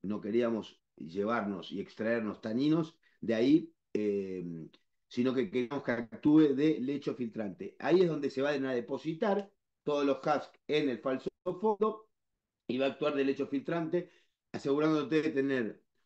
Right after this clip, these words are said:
un mosto rico en azúcares, eh, fermentables, fermentecibles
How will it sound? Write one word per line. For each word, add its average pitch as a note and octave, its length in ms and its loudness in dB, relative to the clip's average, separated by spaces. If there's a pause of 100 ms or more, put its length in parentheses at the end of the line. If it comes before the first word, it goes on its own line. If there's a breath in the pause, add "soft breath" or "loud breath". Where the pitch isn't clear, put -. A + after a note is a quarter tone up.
(100)
un D#3 160 2
mosto D3 280 2
rico E3 320 4
en C3+ 80 2
azúcares, B2 640 -2
eh, G#2+ 680 -4 (240)
fermentables, A#2+ 720 0
fermentecibles G3 880 0